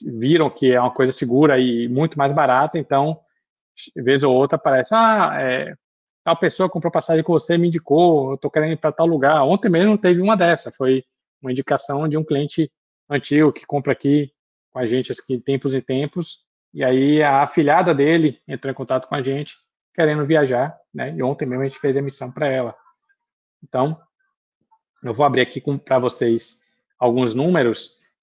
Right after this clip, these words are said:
pra vocês entenderem melhor, né? Como é que fica essa margem hoje, né?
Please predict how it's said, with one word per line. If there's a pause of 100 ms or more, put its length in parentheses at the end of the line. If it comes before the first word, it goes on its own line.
pra
vocês (180)
entenderem
melhor,
né? (360)
Como
é
que
fica (380)
essa (540)
margem
hoje,
né?